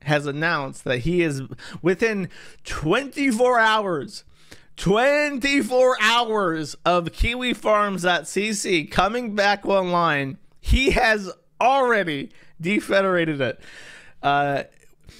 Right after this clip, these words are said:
he says, "We have blocked Kiwi Farms dot C C for no less than a, a dozen reasons." So he's like with Santa Claus, he's got a big long list. He's checking it twice. He's got a dozen things. It's itemized.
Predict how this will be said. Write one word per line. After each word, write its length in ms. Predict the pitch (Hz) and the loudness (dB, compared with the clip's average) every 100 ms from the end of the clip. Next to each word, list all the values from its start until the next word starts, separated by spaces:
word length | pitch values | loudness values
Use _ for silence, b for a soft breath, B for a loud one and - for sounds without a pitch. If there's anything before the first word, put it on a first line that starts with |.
| B | B
he 140 | - 180 | -4 -2
says, 400 | 330 196 160 147 | 0 0 0 -4
"We 280 | 165 254 | -2 0
have 380 | 202 214 180 147 | 2 2 0 -4
blocked 640 | 165 185 214 175 - - - | -2 2 2 0 -4 -16 -8
Kiwi 300 | 190 185 170 | -2 0 0
Farms 400 | 170 165 151 135 | 0 -2 -2 0
dot 240 | 147 139 | 0 0
C 220 | - 165 | 0 0
C 240 | 156 175 185 | 0 -2 0
for 180 | 160 | -2
no 320 | 151 160 262 285 | 0 2 2 2
less 300 | 240 214 - | 0 0 0
than 220 | 233 226 | 0 0
a, 100 | 220 - | -2 0
a 240 | 247 285 | 0 0
dozen 640 | 220 160 185 226 254 254 247 | -4 -2 2 2 4 0 0
reasons." 760 | 233 269 220 190 143 120 120 | -2 -2 0 -2 -2 -8 -10
So 180 | 123 160 | -4 0
he's 200 | 156 160 | 0 0
like 280 | 180 175 147 160 | 0 -2 -8 -6
with 160 | 175 | -4
Santa 260 | - 180 190 | 0 0 0
Claus, 260 | - 175 | 0 0
he's 120 | 175 160 | 0 0
got 160 | 165 | 0
a 40 | 156 | 0
big 220 | 160 175 | -2 -2
long 240 | 180 175 | -2 0
list. 260 | 165 170 165 | 0 0 -2
He's 160 | 156 | -8
checking 320 | - 170 160 165 | -4 -4 -2 -6
it 160 | 156 | -8
twice. 600 | - 156 147 143 143 - - b | -4 -2 0 -2 -6 -14 -20 b
He's 140 | 160 165 | -4 0
got 160 | 190 | 0
a 80 | 180 | 0
dozen 540 | 120 190 196 190 196 | 2 2 2 -2 -6
things. 420 | 180 180 175 151 139 | -2 0 0 -2 -6
It's 160 | 170 | -6
itemized. 720 | - 180 196 175 151 127 123 | 0 0 0 0 0 -2 -4